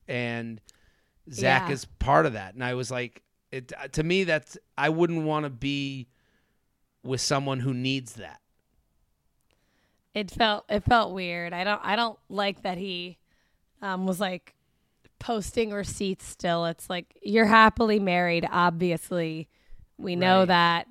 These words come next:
Speaker 2: Just, like, I get that people are still talking about it, and we're all, like, as audience members, we are catching up and seeing this all for the first time. But, like, we're at the reunion now.
Speaker 1: Well,
Speaker 2: Let's
Speaker 1: it's, it's kinda like, um,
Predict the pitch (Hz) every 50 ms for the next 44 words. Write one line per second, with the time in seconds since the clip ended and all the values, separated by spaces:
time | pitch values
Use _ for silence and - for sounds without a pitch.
0 | - 208 175 220 196 - - 240 220 208 - _ _ _ _ _ _ _ _ _
1 | _ _ - 208 202 208 208 240 247 - - 269 - - 247 233 - 240 233 214
2 | - - 220 208 - - 185 180 180 202 208 196 208 202 208 214 208 185 185 175
3 | 196 196 196 196 196 - - 202 208 196 - - - - 190 190 190 180 190 180
4 | 180 185 185 185 185 - - 202 202 196 202 175 165 185 - 196 196 196 185 -
5 | - 208 - - 202 185 180 185 185 - 196 190 - - - 190 185 180 180 160
6 | - 180 175 170 165 190 180 180 160 185 180 165 - - - 180 170 165 170 185
7 | 202 220 196 _ _ _ _ _ _ _ _ - 233 220 214 208 196 190 _ _
8 | _ _ _ _ _ _ _ _ _ _ _ _ - - 214 214 180 254 311 311
9 | 311 - 269 226 226 220 202 196 185 180 175 165 160 160 147 143 - - - 175
10 | - _ _ _ _ _ _ _ _ _ _ _ _ _ _ - 165 190 214 214
11 | 202 202 196 - 202 196 - - - _ _ _ _ _ - 190 190 - - -
12 | - 185 196 214 226 247 233 208 185 170 160 151 135 - - 156 147 139 131 131
13 | 127 127 123 123 123